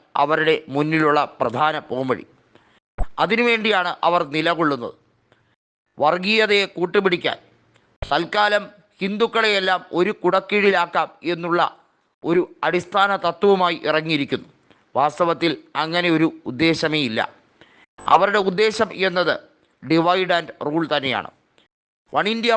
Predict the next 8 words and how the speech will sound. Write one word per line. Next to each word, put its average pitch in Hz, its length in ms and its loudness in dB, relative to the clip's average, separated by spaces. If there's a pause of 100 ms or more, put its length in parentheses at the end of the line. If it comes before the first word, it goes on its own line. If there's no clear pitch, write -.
വൺ 190 180 0
ഇലക്ഷൻ 208 360 0 (220)
എന്നത് 190 260 2 (280)
ചെലവ് 185 400 0
ചുരുക്കലിൻ്റെ 202 520 0
നയമായി 175 460 0 (760)
അങ്ങനെ 208 280 -2 (320)
കേന്ദ്രത്തിലും 196 680 0